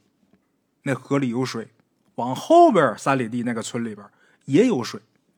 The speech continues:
唯独他们这个夹在中间的这个村子，河里边没有水，除了石头就是沙。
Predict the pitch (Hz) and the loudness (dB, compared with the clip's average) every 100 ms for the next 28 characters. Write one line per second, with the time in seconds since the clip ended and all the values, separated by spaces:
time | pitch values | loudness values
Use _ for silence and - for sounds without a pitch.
0 | _ 151 233 269 220 220 - 233 214 190 | _ -2 2 2 0 -6 0 0 2 -2
1 | 170 - 139 175 185 160 220 226 214 254 | -4 -4 -2 -2 -2 -2 0 2 4 2
2 | 285 214 147 127 139 135 104 - - 160 | 2 0 0 -2 -4 -4 -6 -10 -4 -2
3 | 156 101 104 - _ _ 147 220 240 - | -2 -6 -14 -18 _ _ 0 2 0 -2
4 | 101 - _ _ _ _ _ _ _ _ | -12 -16 _ _ _ _ _ _ _ _
5 | - 208 269 285 - 208 240 214 147 - | -10 0 2 2 -2 -4 -2 -2 -4 -2
6 | 175 175 175 | -2 -2 -4